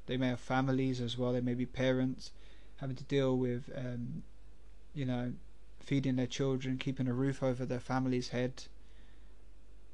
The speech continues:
You know, they may be, they may be care-, you know, there may be people that are carers out there, and they don't only have to think about themselves, they have to think about another person,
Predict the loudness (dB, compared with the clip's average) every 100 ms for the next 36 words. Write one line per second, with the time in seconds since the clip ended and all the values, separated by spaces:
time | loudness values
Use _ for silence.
0 | -6 -2 0 2 4 4 4 2 -2 -4
1 | -10 -2 2 2 2 -2 2 2 2 -4
2 | -2 0 2 2 2 2 0 -2 -2 -4
3 | -4 0 4 4 4 2 0 0 -2 0
4 | 0 0 0 0 2 0 0 0 0 -2
5 | -4 -2 0 0 0 -2 -2 -2 2 2
6 | 2 -2 -4 -4 -2 -2 0 -2 0 0
7 | 0 -2 0 0 0 -2 -2 -2